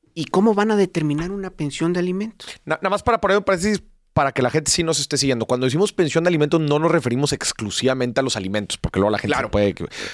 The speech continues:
Speaker 2: no, no, no. Ya, ya lo
Speaker 1: Integral.
Speaker 2: platicamos, que es integral de todas las necesidades básicas, gasto corriente, estilo de vida que la gente lleva.
Speaker 1: Así es. Entonces, en este procedimiento,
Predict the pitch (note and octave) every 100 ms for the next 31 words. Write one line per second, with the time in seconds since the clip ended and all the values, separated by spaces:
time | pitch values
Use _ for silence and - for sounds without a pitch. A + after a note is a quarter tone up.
0 | - - C3+ B2 - _ - C3 B2+ B2
1 | C3 C3 D#3 D#3+ B2 C3 C3+ A2 - B2+
2 | B2+ - D#3 C#3 B2+ C3+ D#3+ E3+ - C#3
3 | D#3 E3 C#3 A#2+ B2+ B2 D3 B2+ G#2 C3+
4 | C#3 - D3 - C#3 B2 B2+ - D#3 -
5 | C3 A2+ B2+ C3 C#3 C3 D3 C#3 - -
6 | - - - C3 B2 A#2+ A#2 F#3+ G#3 -
7 | A2+ G2+ G#2 F2+ F#2 - - - A2 -
8 | A#2 - B2 - - - - - - -
9 | C#3 C3+ G3 G3+ G#3+ - - - _ _
10 | E3 E3 C4+ F4 - B3 G#3+ F#3+ F#3+ G3
11 | F#3+ F3+